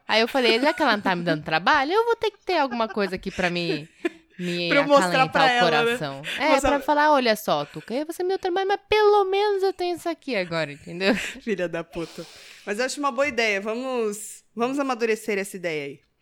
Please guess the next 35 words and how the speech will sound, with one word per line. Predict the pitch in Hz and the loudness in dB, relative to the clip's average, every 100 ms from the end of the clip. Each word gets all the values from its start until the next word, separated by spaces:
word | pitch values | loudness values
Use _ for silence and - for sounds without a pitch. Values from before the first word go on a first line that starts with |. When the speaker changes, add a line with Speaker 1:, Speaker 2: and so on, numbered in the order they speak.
| - _ - | -20 _ -16
Speaker 1:
Vamos | 165 175 190 | -12 -8 -8
ver, | 180 175 139 139 | -4 -4 -6 -10
vamos | 147 156 170 160 | -10 -10 -10 -8
ver | 151 131 | -8 -10
no | 135 | -14
que | - | -12
vai | 147 143 | -8 -6
dar. | 139 - 143 _ _ _ _ _ _ - | -8 -12 -20 _ _ _ _ _ _ -6
Speaker 2:
E | |
o | 262 | -2
que | |
que | 330 | 0
a | |
Speaker 1:
Temos | 165 320 | 0 0
Speaker 2:
gente | 320 | -2
tava, | 247 240 | -4 -4
Speaker 1:
tempo. | - 156 _ - | -14 -20 _ -8
Speaker 2:
o | |
que | 269 | -4
a | |
gente | 285 285 | -4 0
tava | 226 | -2
falando | 220 226 208 208 | -2 -4 -2 -2
antes, | 208 233 233 | 0 -2 -4
que | - | -10
você | 196 208 208 | -8 -8 -6
falou | 220 202 | -4 -6
assim, | 202 - 202 - | -6 -8 -10 -8
"Ah, | - 339 | -4 -2
a | 240 | -2
gente | 233 247 | -4 -6
podia | 285 269 | -8 -8
falar | 349 311 240 | -4 -2 -2
sobre | 233 220 196 | -4 -8 -6
isso." | 196 185 - 151 | -6 -8 -10 -16